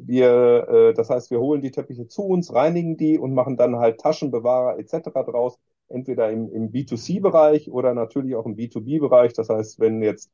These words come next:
äh, beispielsweise eine Firma eine Messe hat, ähm, dann holen wir die Teppiche zu uns, reinigen die, machen dann, also machen Taschen inklusive Firmenlogo dann da draus, sodass,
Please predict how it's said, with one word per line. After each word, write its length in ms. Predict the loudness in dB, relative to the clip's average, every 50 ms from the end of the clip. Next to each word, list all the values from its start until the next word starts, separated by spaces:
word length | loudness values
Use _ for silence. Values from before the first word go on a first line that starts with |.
| _ _ _ _ _ _ _ -2
äh, 200 | 0 0 2 4
beispielsweise 640 | 4 2 2 2 -2 -10 -6 -2 -2 -2 0 -2 -6
eine 160 | -8 -10 -12
Firma 580 | -10 -6 -6 -4 -2 0 0 0 0 -2 -4 -6
eine 180 | -6 -6 -4
Messe 320 | -4 -4 -4 -4 -4 -6 -2
hat, 380 | -2 -4 -4 -4 -12 -20 -20 -12 -8
ähm, 680 | -4 0 2 4 4 6 4 4 2 0 -4 -10 -4
dann 380 | -2 -2 -2 -2 -4 -6 -10 -12
holen 280 | -10 -4 -2 -2 -2 -2
wir 100 | -4 -6
die 120 | -6 -6
Teppiche 360 | -8 -8 -8 -8 -12 -12 -12
zu 180 | _ -6 -2 0
uns, 240 | 2 2 0 2 2
reinigen 440 | 4 4 4 4 4 2 2 0 -2
die, 240 | 0 0 0 -2 -2 _ _ _ _ _ _ _ _ _ _ _ _ _
machen 360 | 0 0 2 2 2 -2 2 4
dann, 340 | 4 4 4 4 2 0
also 220 | 2 2 2 2 2
machen 260 | 0 0 0 -2 -6
Taschen 340 | 0 0 -2 0 -2 -6 -4
inklusive 480 | -4 -4 0 0 -2 -2 -2 -4 -6
Firmenlogo 680 | _ -4 -4 -2 0 0 0 0 0 0 0 -2 -2 0
dann 200 | -2 -2 -2 0
da 120 | -2 -2
draus, 440 | -2 -2 -2 0 0 0 0 -4 _
sodass, 600 | -16 -12 -6 -4 -4 -4 -4 -8 -20 -20 _ _